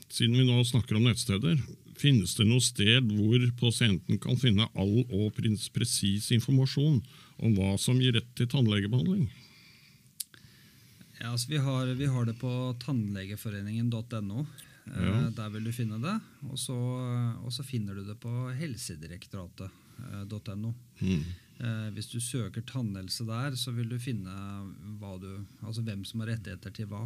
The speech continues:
Speaker 2: Og så har vi pekt på det, at, eh, mye av det byråkratiske språket er litt vanskelig å forstå for, eh, hvermannsen. Så vi prøver å gjøre noe med det, sånn at de som skal faktisk bruke eller vite om de har rettigheter eller ikke,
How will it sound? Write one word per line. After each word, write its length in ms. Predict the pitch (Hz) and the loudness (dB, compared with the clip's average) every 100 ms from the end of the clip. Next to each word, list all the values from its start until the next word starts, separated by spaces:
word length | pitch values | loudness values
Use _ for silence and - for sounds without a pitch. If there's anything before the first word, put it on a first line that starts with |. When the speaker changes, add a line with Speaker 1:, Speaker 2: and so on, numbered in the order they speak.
| 120 - - - - - - _ | -8 -12 -20 -20 -20 -20 -20 _
Speaker 2:
Og 80 | 113 | -6
så 80 | 113 | -4
har 80 | 113 | -2
vi 100 | 135 | -4
pekt 520 | 127 117 107 107 - | -4 -6 -6 -8 -8
på 100 | 135 | -4
det, 140 | 135 151 | -2 -2
at, 400 | 156 117 120 120 | -2 -4 -4 -2
eh, 140 | 120 | 0
mye 400 | 127 135 120 104 | 0 0 0 -2
av 120 | 107 117 | -4 -4
det 120 | 113 113 113 113 | -2 -4 -4 -6
byråkratiske 880 | 110 117 - 95 90 104 104 117 | -8 -8 -8 -10 -10 -12 -12 -10
språket 640 | 117 - - 95 90 - 151 - - 262 190 - 87 | -10 -8 -8 -8 -10 -10 -10 -8 -10 -8 -8 -10 -10
er 300 | 107 104 110 | -8 -6 -4
litt 240 | 113 117 | -4 -6
vanskelig 540 | 120 107 95 - 98 101 | -6 -6 -6 -10 -12 -12
å 20 | |
forstå 640 | - 120 - - 98 101 107 | -10 -12 -10 -10 -8 -8 -10
for, 320 | - 98 98 | -10 -10 -8
eh, 600 | 101 104 104 104 101 101 98 - - _ _ | -8 -8 -8 -8 -8 -8 -10 -16 -20 _ _
hvermannsen. 640 | 110 104 104 101 101 165 175 - _ _ - - - - - - _ | -8 -6 -6 -6 -8 -8 -12 -16 _ _ -20 -20 -20 -20 -20 -20 _
Så 140 | - 127 | -8 -4
vi 80 | 127 | -2
prøver 460 | 123 147 113 107 | -2 -2 -2 -2
å 60 | 120 | -2
gjøre 160 | 120 110 | 0 0
noe 80 | 113 | 0
med 260 | 113 104 | 0 -2
det, 120 | 120 120 | -4 -2
sånn 220 | 117 113 | -2 -2
at 80 | 120 | -4
de 140 | 113 101 | -6 -4
som 140 | 110 | -6
skal 200 | - 127 | -6 -6
faktisk 400 | 120 110 110 107 | -6 -6 -8 -8
bruke 400 | 123 120 92 - | -4 -4 -4 -10
eller 300 | 101 101 110 107 | -10 -8 -8 -4
vite 380 | 117 113 120 | -2 -2 -4
om 80 | 101 | -6
de 80 | 107 | -2
har 160 | 113 113 | 0 0
rettigheter 480 | 117 - 101 104 110 | -2 -6 -8 -8 -4
eller 220 | 113 113 | -4 -4
ikke, 220 | 113 123 | -4 -6